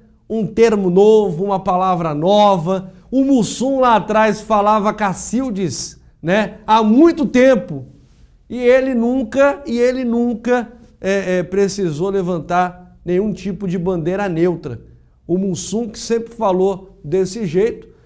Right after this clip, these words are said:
então é mais fácil você falar que quem fala o termo neutro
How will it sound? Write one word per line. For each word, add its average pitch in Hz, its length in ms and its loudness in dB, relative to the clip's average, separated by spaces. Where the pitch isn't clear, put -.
então 196 540 -4
é 175 120 -2
mais 190 340 -4
fácil 196 340 -2
você 196 320 -6
falar 165 360 -4
que 165 120 -16
quem 202 220 -6
fala 156 720 -4
o 165 100 -6
termo 175 400 -2
neutro 233 720 2